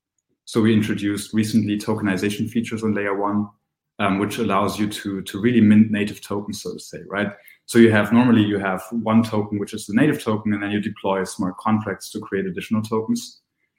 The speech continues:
Um, and we created kind of a token foundry on layer one, so you can just mint assets that are as secure, um, as the native asset, right? So you just turn this ledger into a ledger where you just, you call one function, you mint additional tokens.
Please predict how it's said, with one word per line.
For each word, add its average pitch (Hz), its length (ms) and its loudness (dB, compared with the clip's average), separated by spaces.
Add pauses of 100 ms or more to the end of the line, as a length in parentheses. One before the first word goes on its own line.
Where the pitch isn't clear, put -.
(280)
Um, 95 400 0
and 104 120 4
we 113 120 4
created 101 400 2
kind 104 100 -2
of 95 80 -2
a 101 80 -8
token 110 320 -2
foundry 101 500 -2
on 92 120 0
layer 90 240 -2
one, 95 200 -2
so 95 180 -4
you 98 120 -2
can 95 400 -2 (480)
just 113 260 -4
mint 107 300 8
assets 98 420 -4
that 95 100 -4
are 95 220 -4
as 98 160 -4
secure, 95 580 -4 (280)
um, 85 380 -6
as 90 240 -8
the 95 80 -6
native 92 340 -4
asset, - 320 -12
right? 92 200 -2 (480)
So 117 120 2
you 113 60 6
just 110 240 0
turn 107 440 6
this 107 200 -4
ledger 110 400 2
into 95 600 -2 (1000)
a 110 40 -2
ledger 110 240 4
where 98 100 2
you 95 60 0
just, 101 280 -6
you 113 260 0
call 123 280 2
one 98 180 0
function, 110 360 0
you 101 100 0
mint 107 240 6
additional 98 420 -2
tokens. - 640 -12